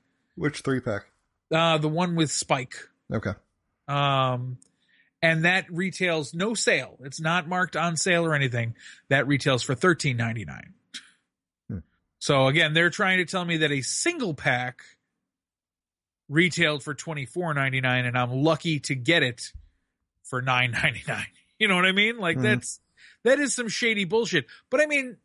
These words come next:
Speaker 2: you know, who benefits there? That's, that's what I don't understand. Like, is
Speaker 1: Who
Speaker 2: the store
Speaker 1: indeed?
Speaker 2: manager, is the store manager like, "Yes, yes,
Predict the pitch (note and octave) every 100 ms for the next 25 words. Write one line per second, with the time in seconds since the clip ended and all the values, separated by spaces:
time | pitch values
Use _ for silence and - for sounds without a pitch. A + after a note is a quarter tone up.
0 | _ - A#3 G#3+ - D#4 E4+ F4 - -
1 | - - A2+ - _ G3 C4+ C4+ C4+ C#4
2 | A3+ A#3+ C#4 D#3+ C3+ C3 - C3 B2 C3
3 | _ - - F#3+ G#3+ E3+ D#3+ C#3 F3 A3+
4 | C3 D#3 G3+ A3+ A#3+ B3 B3+ C4+ _ _
5 | _ _ - E3 F3 - G#3 F#3+ F#3 G3+
6 | F#3+ G#3 F3 D3+ D#3 G#3 F#3+ A2 - -
7 | - _ B3 D#4+ D4 G3+ C#3+ A#2 -